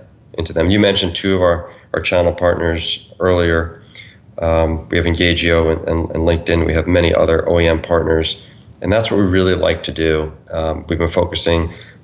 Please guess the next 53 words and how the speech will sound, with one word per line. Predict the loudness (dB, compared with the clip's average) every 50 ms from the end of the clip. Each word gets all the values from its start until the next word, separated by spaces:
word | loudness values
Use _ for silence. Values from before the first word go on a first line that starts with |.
| -18 -10
<clears throat> | -2 0 2 2 4 2 2
doubling | 2 2 2 4 2 2 2
down | 2 2 2 4 2 2
on | 2 2 2
that, | 2 0 0 -2 -4 -6
on | -2 0
that | 0 0 0
strategy. | -4 -2 0 2 2 2 2 0 -4 -6 -6 -6
And | -4 -4
to | -2
be | 0 0
more | 2 2 2 2 0
specific, | 0 -4 -4 -4 -2 -2 -4 -2 0 -2 -2 -2 -4 -10 -18 -20 -20 -20 -20 -20 -20 _ _ -8
with | -6 -2
a | 0
lot | 2 2 2 2 2
of | 2 2
our | 2 0
channel | 0 0 0 0 0 0 -2
partners, | -2 -2 -2 -2 0 0 -2 -2 -2 -6 -10 -14 -20 -20 -20 _ -20 _ -20 -20 -20 _ _ -20 _ _ _ _ _ -14 -10
like | -10 -4 -2
the | 0
Engagio | 0 2 2 2 2 2 2 0
one | 2 2 0 0
that | -2
you | -4 -2
mentioned, | -2 -2 -2 -2 -4 -6 -6 -8 -10 -16 -20 -20 -20 -20 -20 -20 -20 -6 -4
uh, | -2 0
you | 0 2
get | 2 2 0
a | -2
free | -4 -6 -6 -2 0 2 2 2 2
taste | 0 -2 -2 0 2 2 2 0 -4 -4
of | -4 -6 -4
Bombora. | -2 -2 -2 0 0 0 0 0 0 0 -2 -4 -8 -4
Very, | -2 0 0 0
so, | 0 -4 -6
so | -6 -8 -4 -4 -2
very | 0 2 0 0
similar | 0 0 -2 0 0 2 2
to | 0 0
what | 0 -2 -2 -2
you | -6 -8
can | -8 -8 -6
sign | -2 0 0 0
up | 0 0 0
for | 0 0 2
on | 2 2
our | 0 0
website, | 2 0 0 0 0 0 0 0 0 0
where | -2 -2
you | -2 -4 -2
get | -2 0 -2 -2 -2 -6